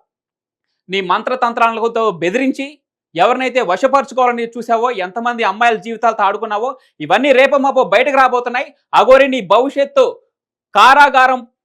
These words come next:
క-, పాలు కాబోతా ఉంది, జైలు పాలు కాబోతా ఉన్నావు. అఘోరి, నువ్వు గుర్తుపెట్టుకో. చూద్దాం, అఘోరి మీద ఈరోజు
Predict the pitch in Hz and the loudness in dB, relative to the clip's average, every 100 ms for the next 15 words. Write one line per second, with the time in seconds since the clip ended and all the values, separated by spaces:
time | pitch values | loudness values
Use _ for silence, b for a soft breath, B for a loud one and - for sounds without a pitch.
0 | _ 190 - 208 277 311 269 262 247 247 | _ -4 0 4 4 6 4 4 2 0
1 | 233 247 185 208 262 294 262 254 247 240 | -4 -6 -4 -2 -2 2 4 4 4 2
2 | 247 240 226 226 233 190 233 233 226 214 | 2 2 2 4 4 4 2 0 -2 -4
3 | 208 214 202 156 - - _ _ _ _ | -4 -4 -6 -8 -16 -20 _ _ _ _
4 | _ _ _ - 220 277 262 - 160 202 | _ _ _ -2 2 2 0 -6 -2 0
5 | 240 233 233 220 190 202 208 180 | 0 -2 -2 -4 -4 -6 -6 -8